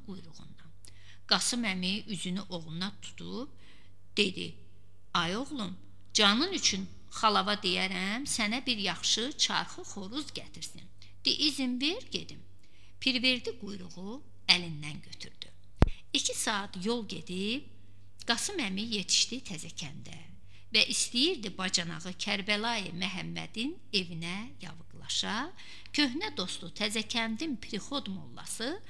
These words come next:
Axund Molla Cəfərə rast gəldi və ulaqdan endi. Molla ilə görüşüb və kəndə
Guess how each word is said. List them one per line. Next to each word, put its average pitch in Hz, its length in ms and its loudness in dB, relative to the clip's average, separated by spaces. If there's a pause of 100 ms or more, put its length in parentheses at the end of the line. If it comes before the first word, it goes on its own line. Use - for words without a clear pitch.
(360)
Axund 302 380 4
Molla 196 320 -2
Cəfərə 170 640 -2
rast - 300 -2
gəldi - 340 -8 (380)
və 233 200 2
ulaqdan 233 520 2 (120)
endi. - 420 -6 (1200)
Molla 226 340 4
ilə 208 280 4 (100)
görüşüb 196 640 2 (360)
və 214 200 4
kəndə 262 320 6